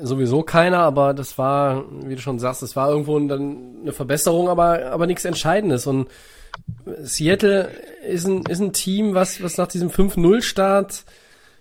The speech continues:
da wuchsen die Bäume in den Himmel und gar nicht mal so sehr bei den Seahawks selber, sondern so ein außenrum. Äh, in den Medien war es halt schon ein Riesenhype, auch weil Wilson auf diesem Wahnsinnslevel gespielt hat und dann die Abkehr davon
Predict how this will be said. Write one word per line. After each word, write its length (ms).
da 120
wuchsen 280
die 80
Bäume 260
in 60
den 140
Himmel 440
und 240
gar 160
nicht 140
mal 120
so 80
sehr 220
bei 120
den 100
Seahawks 400
selber, 260
sondern 300
so 80
ein 100
außenrum. 640
Äh, 440
in 60
den 120
Medien 360
war 100
es 120
halt 120
schon 260
ein 40
Riesenhype, 680
auch 220
weil 180
Wilson 300
auf 60
diesem 340
Wahnsinnslevel 640
gespielt 400
hat 160
und 160
dann 160
die 100
Abkehr 320
davon 420